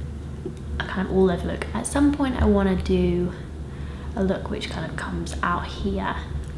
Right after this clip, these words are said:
Um, 'cause I follow some incredible makeup artists on Instagram.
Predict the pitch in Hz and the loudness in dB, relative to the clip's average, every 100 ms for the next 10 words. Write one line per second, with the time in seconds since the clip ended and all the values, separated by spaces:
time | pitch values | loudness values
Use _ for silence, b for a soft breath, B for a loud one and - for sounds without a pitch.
0 | - - - - - - - B B B | -6 -6 -8 -8 -10 -8 -8 B B B
1 | B B - 190 202 - 220 208 - - | B B 0 2 2 0 0 -2 -6 -8
2 | - - - - - - - - - - | -8 -6 -6 -4 -8 -8 -8 -8 -8 -8
3 | - - - - 73 76 - - - B | -8 -8 -6 -4 -2 -4 -4 -8 -8 B
4 | B B B - - 214 - 233 220 - | B B B -6 -2 -2 0 0 0 0
5 | 196 202 214 - 202 196 - - 190 190 | 0 2 2 2 4 6 4 2 0 0
6 | - 208 208 - 214 214 - - 226 - | -2 -4 -4 -4 -4 -4 -2 -2 -2 -2
7 | - - | -2 -2